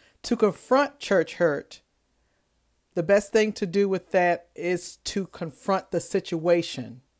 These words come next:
admitting it happened. And then from there, forgiveness. And forgiveness is for you.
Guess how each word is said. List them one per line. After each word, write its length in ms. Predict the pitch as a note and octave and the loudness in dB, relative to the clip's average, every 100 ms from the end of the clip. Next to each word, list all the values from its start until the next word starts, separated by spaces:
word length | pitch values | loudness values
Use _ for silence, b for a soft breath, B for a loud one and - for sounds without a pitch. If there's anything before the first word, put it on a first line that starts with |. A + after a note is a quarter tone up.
| _ _ _ - | _ _ _ -2
admitting 640 | F#3 F3 E3+ G3 F3 D#3 C#3 | 0 0 -2 2 2 -2 -4
it 100 | C#3+ | -4
happened. 520 | C3+ A#2+ - - _ _ _ _ _ _ _ _ _ _ _ _ _ _ _ | -4 -6 -8 -20 _ _ _ _ _ _ _ _ _ _ _ _ _ _ _
And 100 | F#3 | -2
then 140 | G3+ G3 | 0 0
from 260 | G3+ F#3+ | -2 -2
there, 540 | G3+ G#3 G3 F#3+ G3 - _ _ _ _ | 0 2 2 0 -2 -12 _ _ _ _
forgiveness. 840 | - F#3+ D#3+ G#3 D#3+ C3 - - _ _ _ _ _ _ _ _ - | -4 -2 6 4 4 -8 -12 -18 _ _ _ _ _ _ _ _ -4
And 200 | F#3 F3 | -2 0
forgiveness 540 | E3+ D#3+ G#3+ G3+ F#3 | -2 4 2 2 -8
is 200 | - E3+ | -4 -6
for 140 | - E3 | -2 -4
you. 400 | F3 E3+ - | 0 -2 -2